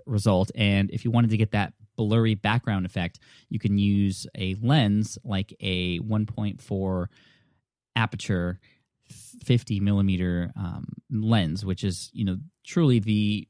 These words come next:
blurred background like you see in a lot of professional videos. That's all because of the lens that's being used, not necessarily the camera. Now, you don't need to get that fancy. As long as you have a great camera, you could even use your phone,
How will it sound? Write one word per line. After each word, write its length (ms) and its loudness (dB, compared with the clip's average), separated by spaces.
blurred 440 0
background 480 0
like 140 -4
you 80 -4
see 140 -6
in 80 -4
a 40 -4
lot 140 -2
of 80 -8
professional 420 -6
videos. 460 2
That's 260 -6
all 380 2
because 480 -2
of 240 -8
the 160 -8
lens 460 0
that's 120 -10
being 200 -10
used, 280 -10
not 140 0
necessarily 480 -6
the 80 -10
camera. 460 -8
Now, 80 -2
you 120 2
don't 100 0
need 140 0
to 40 -4
get 160 0
that 220 0
fancy. 340 0
As 120 -2
long 160 2
as 60 2
you 40 2
have 80 2
a 60 2
great 260 0
camera, 340 -4
you 140 -4
could 100 -4
even 160 0
use 200 2
your 100 0
phone, 460 -2